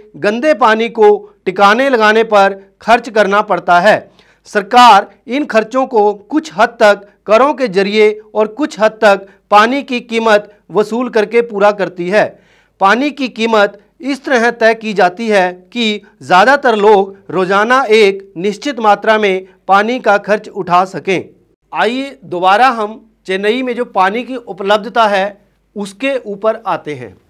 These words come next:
हमने देखा कि जो चेन्नई है वहाँ पर जो राम गोपाल जैसे आला अफसर हैं उनको तो पानी चौबीस घंटे उपलब्ध हो रहा है, लेकिन जो शिवा है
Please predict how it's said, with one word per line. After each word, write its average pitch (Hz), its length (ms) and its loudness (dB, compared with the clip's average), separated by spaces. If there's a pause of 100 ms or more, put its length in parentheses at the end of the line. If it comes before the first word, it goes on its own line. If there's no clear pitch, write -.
(720)
हमने 269 320 -8
देखा 233 400 -2 (400)
कि 247 140 -8
जो 294 140 -6
चेन्नई 220 440 -2
है 226 220 2 (340)
वहाँ 180 400 0
पर 240 340 0 (340)
जो 147 200 -2
राम 196 340 2
गोपाल 254 380 0
जैसे 220 340 -2 (160)
आला 220 260 2
अफसर 220 320 -2
हैं 202 220 -4 (280)
उनको 254 320 -8
तो 269 120 -2
पानी 233 460 0 (460)
चौबीस 226 360 0
घंटे 214 260 -2
उपलब्ध 226 400 -2
हो 202 180 -6
रहा 151 260 -2
है, 107 200 -14 (500)
लेकिन 202 540 0 (240)
जो 170 180 -4
शिवा 233 420 2
है 247 320 0